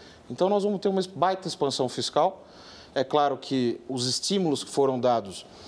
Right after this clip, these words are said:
ao longo da crise da covid no ano passado e nesse não vão se repetir no ano que vem. Então, uma coisa pode anular a outra, mas é toda uma confusão feita,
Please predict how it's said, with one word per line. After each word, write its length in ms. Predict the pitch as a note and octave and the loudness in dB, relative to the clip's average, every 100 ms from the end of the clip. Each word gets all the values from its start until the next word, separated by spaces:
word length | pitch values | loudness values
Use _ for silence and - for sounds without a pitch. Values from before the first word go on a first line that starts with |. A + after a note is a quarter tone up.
| - | -14
ao 200 | - A2+ | 0 2
longo 260 | A#2+ C#3 C3 | 4 2 2
da 160 | A#2+ A2+ | 0 0
crise 320 | - A#2+ A2+ | 0 0 0
da 80 | A2+ | 0
covid 460 | A#2+ G#2+ A#2 G2 | 0 0 0 0
no 100 | G#2+ | 0
ano 140 | A#2 A2 | 0 2
passado 520 | A#2 G#2+ A#2+ A2+ A2 | 0 2 2 0 0
e 60 | |
nesse 340 | A2+ A#2 G#2 - - - - - - | 0 0 -2 -6 -12 -18 -18 -12 0
não 220 | C3+ C#3 | 2 4
vão 180 | B2 A2+ | 2 0
se 140 | A#2 | 0
repetir 420 | A#2+ A#2+ A#2 A#2+ | -2 -2 -2 0
no 100 | A#2 | 0
ano 140 | A#2 A#2+ | 0 0
que 120 | F3+ | 0
vem. 260 | D#3+ G3+ A3+ - - - | 2 0 -2 -14 -20 -2
Então, 140 | C#3 | 2
uma 140 | D3 C#3 | 2 2
coisa 440 | - F3+ D#3+ C3 | 2 2 2 0
pode 380 | B2 C3+ C3 A#2+ | 0 0 0 0
anular 380 | A#2+ B2 A#2+ B2+ | -2 0 2 2
a 40 | |
outra, 400 | D3 F3+ F3+ B3+ - - - - - | 2 0 -2 -8 -12 -20 -20 -20 -6
mas 460 | G#3+ F3+ G#3+ - - | 0 2 0 -2 -4
é 100 | D3 | -4
toda 260 | - A#3 | 0 0
uma 160 | A#3 G3+ | 2 0
confusão 560 | F#3+ E3+ - C#3 B2 A#2 | 0 -4 -2 0 0 0
feita, 480 | - G#3 G3 G#2 | 2 2 0 -6